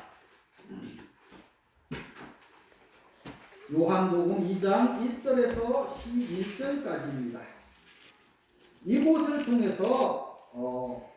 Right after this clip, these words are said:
혼인잔치의 청함을 받아라, 이렇게 이야기합니다. 이 이 장의, 요한복음 이 장에 있는 그,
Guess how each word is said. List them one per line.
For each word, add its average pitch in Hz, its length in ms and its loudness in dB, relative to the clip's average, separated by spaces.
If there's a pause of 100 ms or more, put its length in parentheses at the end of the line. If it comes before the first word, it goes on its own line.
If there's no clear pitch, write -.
(160)
혼인잔치의 269 1400 2
청함을 214 760 -2
받아라, 151 440 -12 (100)
이렇게 110 640 -10
이야기합니다. - 680 -12 (680)
이 131 300 -6 (1200)
이 190 260 -8
장의, 175 680 -2
요한복음 151 600 -2
이 143 100 -8
장에 147 380 -4
있는 123 400 -2
그, 113 840 -8